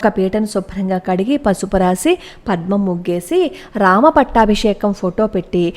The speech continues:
సీతమ్మ వారిది, రాముల వారిది అష్టోత్తరం చదివి ఆంజనేయ స్వామి వారిని కూడా పూజించి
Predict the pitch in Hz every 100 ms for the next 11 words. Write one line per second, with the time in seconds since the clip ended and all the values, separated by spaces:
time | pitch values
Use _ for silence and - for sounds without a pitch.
0 | - - - 214 214 247 254 233 208 202
1 | 202 185 180 226 226 202 190 208 185 175
2 | - 196 190 196 185 175 180 185 165 185
3 | 196 240 254 254 226 208 196 196 190 185
4 | 185 185 185 180 180 180 175 180